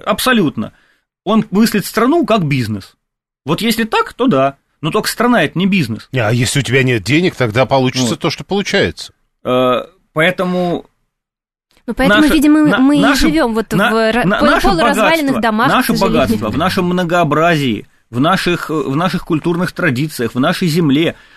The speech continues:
Speaker 1: А, и самое главное, что вот люди-то это хранят. Они не хотят у-, н-, никуда уходить. Кто хочет, тот уехал. Он как раз в Москве находится. Или вот щас вот, э, после четырнадцатого года в Крым поехал
Speaker 2: А,
Speaker 1: кто-то,
Speaker 2: то есть
Speaker 1: а вот,
Speaker 2: вы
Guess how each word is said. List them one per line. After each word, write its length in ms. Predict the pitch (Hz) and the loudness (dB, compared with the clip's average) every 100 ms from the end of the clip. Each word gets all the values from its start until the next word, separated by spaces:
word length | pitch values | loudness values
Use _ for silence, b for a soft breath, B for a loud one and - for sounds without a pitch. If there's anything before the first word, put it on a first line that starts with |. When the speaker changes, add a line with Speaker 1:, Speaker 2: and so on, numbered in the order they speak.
| B | B
Speaker 1:
А, 80 | - | -4
и 120 | 165 | -2
самое 320 | - 190 254 | 0 2 2
главное, 280 | 202 127 110 | 2 0 -2
что 200 | - 165 | -4 -2
вот 140 | 175 | 0
люди-то 260 | 202 151 131 | 0 0 -2
это 140 | 131 | -4
хранят. 580 | 160 175 202 254 151 - _ _ | -2 0 2 2 0 -4 _ _
Они 200 | 123 151 | -2 2
не 100 | 190 | 2
хотят 440 | - 180 190 240 | 0 0 0 -2
у-, 220 | - - - | -4 -6 -8
н-, 680 | - 165 - 190 180 185 | -8 -8 -6 -6 -4 -2
никуда 260 | 196 208 185 | -4 -2 -2
уходить. 220 | 165 147 | 0 0
Кто 200 | - 240 | 0 -2
хочет, 440 | 220 370 - - - | 0 0 0 -4 -2
тот 200 | 226 311 | -4 0
уехал. 500 | 320 415 339 107 - b - | 2 2 0 -4 -8 b -2
Он 200 | 233 233 | -2 -2
как 160 | 202 | 0
раз 160 | 262 - | 0 0
в 40 | |
Москве 380 | 208 214 - 320 | 0 -2 -2 0
находится. 580 | 269 - 170 120 110 139 | 0 0 0 0 -2 -2
Или 200 | 202 233 | -2 0
вот 240 | 208 214 B B | -2 -4 B B
щас 220 | - 233 | -2 0
вот, 220 | 185 180 160 | 0 -4 -4
э, 300 | 143 123 139 | -4 -6 -4
после 340 | 180 - 160 | -4 -2 -2
четырнадцатого 440 | 147 - 165 156 180 | -4 -2 -2 -2 -2
года 140 | 226 | -2
в 40 | - | -2
Крым 300 | 127 165 226 | 0 2 2
поехал 380 | 240 233 214 208 | 2 0 0 -2
Speaker 2:
А, 40 | |
Speaker 1:
кто-то, 360 | - 147 208 196 | 0 0 0 2
Speaker 2:
то 60 | |
есть 180 | 156 156 | 2 2
Speaker 1:
а 20 | |
вот, 140 | 160 | 2
Speaker 2:
вы 60 | 214 | 2